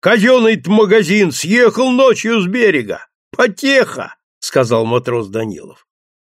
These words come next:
"А я спал и ничего не слыхал. Ничегошеньки! Ах, анафема!" Ночью на вулкане была вспышка.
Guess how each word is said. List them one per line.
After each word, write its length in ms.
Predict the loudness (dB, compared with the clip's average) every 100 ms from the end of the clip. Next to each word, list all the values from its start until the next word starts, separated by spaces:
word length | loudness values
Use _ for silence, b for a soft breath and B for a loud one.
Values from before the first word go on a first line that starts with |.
| _
"А 160 | 0
я 240 | 2 4 2
спал 480 | 0 0 2 2 0
и 40 |
ничего 460 | -4 -6 -4 -2 -4
не 140 | -4
слыхал. 680 | -8 -10 -12 -14 -16 -16 -18 _
Ничегошеньки! 1400 | 4 4 4 -4 -6 0 0 0 -4 -4 -12 -20 -20 -20 _ _
Ах, 300 | 0 2 2
анафема!" 960 | 0 -2 -2 -2 -4 -6 -12 -16 -18 -20 _ _ _ _ _ _ _ _ _ -4
Ночью 480 | 2 2 0 -2
на 120 | 0 2
вулкане 520 | 0 -2 -2 -2 -2
была 280 | -2 -2 -4
вспышка. 680 | -6 -12 -8 -8 -10 -20